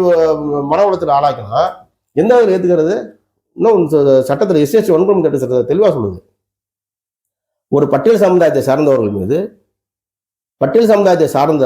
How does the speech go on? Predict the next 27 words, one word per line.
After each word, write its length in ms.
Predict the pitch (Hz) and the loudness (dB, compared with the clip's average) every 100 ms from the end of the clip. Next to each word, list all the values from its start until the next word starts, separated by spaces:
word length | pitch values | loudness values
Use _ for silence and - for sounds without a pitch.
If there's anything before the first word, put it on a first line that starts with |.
| 120 | 0
சாராத 360 | 131 151 165 147 | 0 2 2 2
ஒரு 100 | 110 | 0
நபர் 300 | 101 95 156 - - _ _ 156 | -2 -2 -2 -4 -16 _ _ -2
பொய்யாக 360 | 190 214 196 | 0 0 0
புகார் 280 | 147 151 156 | 0 0 0
கொடுத்தால் 340 | 135 117 175 - - | 0 0 -2 -4 -6
அவர் 200 | 131 139 | -2 0
மீது 360 | 143 160 160 208 | 0 0 0 -2
சட்டப்படி 420 | 135 180 170 180 | -2 -2 0 0
நடவடிக்கை 400 | 143 151 160 143 | 2 0 0 0
எடுக்கணும் 260 | 123 135 | 0 -2
அப்படிங்கிறது 400 | 120 120 117 170 214 135 | -2 -2 -2 0 0 0
சட்டம் 300 | 123 120 156 | -2 -6 -6
சொல்லுது. 240 | 123 95 85 _ _ _ _ | -6 -8 -12 _ _ _ _
அதே 180 | 123 220 | 0 2
போல 220 | 196 160 160 226 - - _ _ _ | 2 0 0 -2 -6 -16 _ _ _
தவறான 460 | 135 185 220 240 254 240 | 0 2 2 2 2 2
ஒரு 180 | 214 | 0
புகாரை 420 | 175 151 147 131 185 - - - | -2 -2 0 -2 -4 -8 -16 -8
எஸ் 160 | 147 | -4
சி 80 | - | -4
எஸ் 140 | 220 214 | -4 -4
டி 60 | |
சமுதாய 380 | 175 147 156 151 | -2 0 0 0
மக்களுக்கு 460 | 135 127 127 110 113 | 0 0 -2 -2 -2
மீது 240 | 117 151 214 - _ _ _ _ _ 147 | -2 0 -2 -6 _ _ _ _ _ 0
பொய்யாக 340 | 196 226 | 2 2